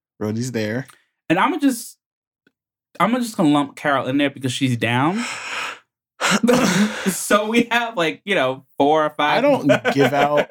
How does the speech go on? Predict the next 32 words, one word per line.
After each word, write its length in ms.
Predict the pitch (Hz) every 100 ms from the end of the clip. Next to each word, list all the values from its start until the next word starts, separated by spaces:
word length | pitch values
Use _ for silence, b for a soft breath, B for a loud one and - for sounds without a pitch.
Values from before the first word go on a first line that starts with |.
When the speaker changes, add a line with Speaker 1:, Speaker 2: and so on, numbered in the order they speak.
| -
Speaker 2:
<laughs> 80 | 135
Speaker 1:
invites 500 | 135 143 147 143 -
to 80 |
the 100 | 120 110
cookout, 540 | 127 143 139 143 131 B B B 127
but 260 | 151 - -
I 200 | 170 226
feel 240 | 240 247
like 240 | 220 196 123
I 120 | 139
would 200 | 139 120
make 280 | 117 117 -
her 140 | 107
a 60 | 95
plate, 460 | - 82 73 - _ _ _
you 120 | 156
know, 300 | 180 175 180 294
and 120 | 320
Speaker 2:
Oh, 40 |
Speaker 1:
just 120 | - 156
Speaker 2:
yeah, 120 | 143
Speaker 1:
bring 140 | 147
Speaker 2:
no, 60 | 127
Speaker 1:
it 40 |
Speaker 2:
she, 60 | 117
Speaker 1:
to 100 | 117
her 180 | 120 78
after 160 | 101 -
Speaker 2:
she, 140 | 95
Speaker 1:
the 80 | 90
cookout. 440 | - - 67 - _
Speaker 2:
<laughs> 100 | -